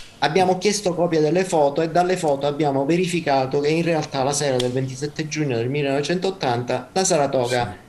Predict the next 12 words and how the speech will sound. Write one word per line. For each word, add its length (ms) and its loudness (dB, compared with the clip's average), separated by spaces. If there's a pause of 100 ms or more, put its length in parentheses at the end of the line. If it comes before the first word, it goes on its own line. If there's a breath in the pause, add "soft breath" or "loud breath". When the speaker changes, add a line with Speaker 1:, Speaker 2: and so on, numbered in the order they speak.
(160)
Speaker 1:
Era 480 2
dentro 340 0
il 80 -4
porto 300 -10
di 120 -6
Napoli. 360 -10 (680 loud breath)
Però 160 2
c'era 280 4
quel 160 2
razzolare 680 2
di 160 0
aerei, 500 0